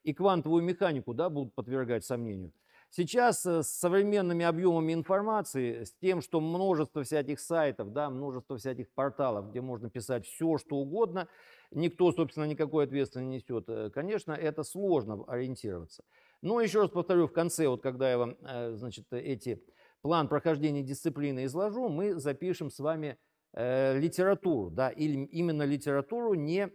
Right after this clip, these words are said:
э, значит, многочисленные вот эти интернет-источники. Вот. Никаких ссылок я вам не буду давать, там, а то так вот сошлешься неизвестно на что. Поэтому нет, будем, значит, классические вот эти теории все, э, значит, ну, тогда давайте Карен Хорни тоже на-, напишем. А че там в ней научного, да?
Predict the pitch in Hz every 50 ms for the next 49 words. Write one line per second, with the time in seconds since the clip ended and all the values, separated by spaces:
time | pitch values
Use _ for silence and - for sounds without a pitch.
0 | _ _ - 131 127 127 123 123 113 120 127 - - 107 98 120 127 123 131 127
1 | - - 185 165 - 147 143 135 123 113 107 123 120 139 139 - - 120 - _
2 | _ _ _ _ - 139 147 131 - 139 143 151 156 147 - 139 117 - - 131
3 | 104 90 - - 76 - - - _ _ _ _ _ _ _ - 117 107 104 92
4 | 131 120 160 165 160 202 185 - - - 196 175 151 139 - 139 135 131 131 135
5 | 147 156 175 247 226 240 190 190 208 202 202 185 - - 143 135 131 120 104 104
6 | 104 - - - _ _ - - - - 139 123 117 - - - - 120 101 -
7 | 101 - - 131 - - 175 202 196 - 123 117 113 107 104 110 104 92 - 98
8 | 101 98 - _ - - _ _ _ _ _ _ _ _ _ _ _ _ _ -
9 | 180 220 233 - 254 262 254 240 196 160 135 139 175 247 254 262 254 196 180 208
10 | 175 170 151 - - 175 175 165 - 220 196 165 - - 180 175 180 180 185 185
11 | 160 143 160 - - 185 190 180 175 156 143 135 123 - - - 165 160 147 135
12 | - - 120 113 117 113 113 110 104 110 110 95 110 98 - 196 240 240 220 202
13 | 190 147 - 185 180 180 202 190 180 190 196 185 143 156 - - 190 190 185 170
14 | 156 135 - 156 160 160 147 139 131 - 143 135 117 120 120 117 107 120 123 127
15 | 127 - 123 113 - - 101 117 120 - 175 170 - 123 107 90 113 120 107 101
16 | 107 131 135 131 113 101 - - 85 80 90 98 131 147 151